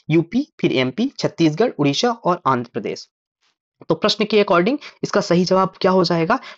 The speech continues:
कि भारत की जो मानक यमुनोत्तर रेखा है वह तेलंगाना से नहीं गुजर रही। यहाँ हम देख रहे हैं आंध्रा से गुजर रही है, तो तेलंगाना से नहीं गुजर रही।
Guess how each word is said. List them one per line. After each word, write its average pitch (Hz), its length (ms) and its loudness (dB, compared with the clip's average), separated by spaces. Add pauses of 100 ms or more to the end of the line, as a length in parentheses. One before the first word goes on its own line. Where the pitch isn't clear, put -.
(100)
कि 180 60 4
भारत 175 300 2
की - 80 0
जो 202 120 4
मानक 185 460 2
यमुनोत्तर 156 400 2
रेखा 127 320 -2
है 185 180 -4 (260)
वह 240 80 0
तेलंगाना 156 560 2
से 156 120 -2
नहीं 143 160 0
गुजर 120 160 2
रही। 131 240 -4
यहाँ 175 140 -2
हम 170 120 2
देख 165 160 2
रहे 226 100 0
हैं 233 120 -14
आंध्रा 135 280 0
से 131 140 -2
गुजर 120 200 -2
रही 107 280 -4
है, - 80 -12 (280)
तो 202 60 2
तेलंगाना 139 480 0
से 202 140 -2
नहीं 139 180 0
गुजर 120 200 -2
रही। 101 180 -6